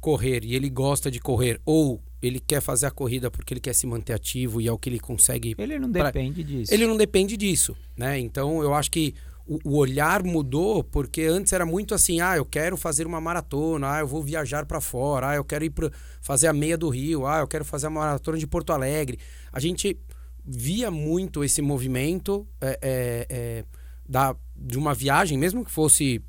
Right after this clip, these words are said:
Speaker 1: São Paulo, Campinas, Rio de Janeiro, Petrópolis, né? Uma coisa um pouco mais perto, mas a gente via muito isso, né? O interesse de você buscar um, um pretexto pra você sair da sua cidade ou do seu, do seu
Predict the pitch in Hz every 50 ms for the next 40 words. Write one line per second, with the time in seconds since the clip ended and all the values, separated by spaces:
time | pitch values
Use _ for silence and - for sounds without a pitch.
0 | - - - - - - 143 - - - 135 139 139 139 - 131 107 - 131 123
1 | 135 165 160 131 113 104 - - - - - - - - - - - 143 131 113
2 | 139 131 139 147 143 - 139 117 - - 127 123 139 151 143 - - 123 117 117
3 | 110 139 165 160 165 - - 165 143 151 143 170 160 151 - 147 135 120 - -
4 | - - 147 151 180 190 - - 139 - - - - - - - - - 156 139
5 | 165 190 180 - 175 139 135 190 240 220 180 160 160 147 143 143 120 104 98 -
6 | - 117 117 131 139 143 151 143 143 151 131 139 165 202 190 - - 160 160 151
7 | 147 139 - - 143 139 135 - - - - - - - 135 135 156 147 - -
8 | - - 160 160 170 202 233 247 - 349 - 180 165 165 160 151 147 151 156 143
9 | 143 139 127 - - 156 143 - - - 151 170 185 - - - 240 226 - -
10 | - - - - - 151 151 139 143 139 - - 139 - - 139 135 139 151 139
11 | 139 123 - 139 127 - - 123 107 117 113 123 135 165 185 151 135 147 143 143
12 | 135 135 - - - 151 139 127 117 - - - - - - - - - - 131
13 | 101 - - 135 127 120 113 120